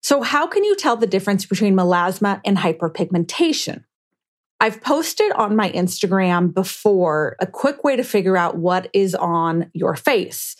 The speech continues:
I will post it again. It's a trick. It's not absolute, but it can help. I always recommend to go see a professional to really know for sure. So here's what you want to do.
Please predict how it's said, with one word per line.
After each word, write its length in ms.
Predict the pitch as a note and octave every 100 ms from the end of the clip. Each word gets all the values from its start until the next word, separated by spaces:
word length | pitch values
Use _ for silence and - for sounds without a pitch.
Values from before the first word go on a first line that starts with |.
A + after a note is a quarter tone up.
| _ _ _ -
I 100 | A3+
will 580 | A3 B3+ D4+ F4 - -
post 380 | G#3+ G#3 -
it 160 | G#3 G3
again. 600 | F#3 E3+ F#3 E3+ G3 C#4 D4+ _ _ _
It's 200 | A3+ G#3+
a 60 | A#3+
trick. 680 | A#3+ - G#3 A3+ E4+ - -
It's 280 | G3+ G3 -
not 380 | A3 B3+ D#4 -
absolute, 840 | F3+ F#3+ - - F#3 F3 F#3 C4+ -
but 100 | G#3
it 180 | G3+ -
can 540 | - A#3 G#3 G3+ G3+ -
help. 440 | - F#3 - - _ _ -
I 140 | F#3+
always 200 | G3 G#3
recommend 380 | A3 A3 G3+ G3
to 60 | F3
go 240 | - F#3
see 200 | F3+ -
a 40 | -
professional 560 | F#3+ F3+ E3 - E3
to 160 | E3 F#3+
really 440 | E3+ F#3 F#3 F3+
know 480 | F3 E3 D3 D3+ - _
for 140 | E3+
sure. 480 | D3+ - D#3+ - - _ _ _ _ _ _ _ _ _
So 180 | - G#3
here's 300 | G#3+ G3+ G#3+
what 240 | F#3+ -
you 120 | F3+ F3+
want 260 | F3 -
to 80 | -
do. 340 | F3+ D4 -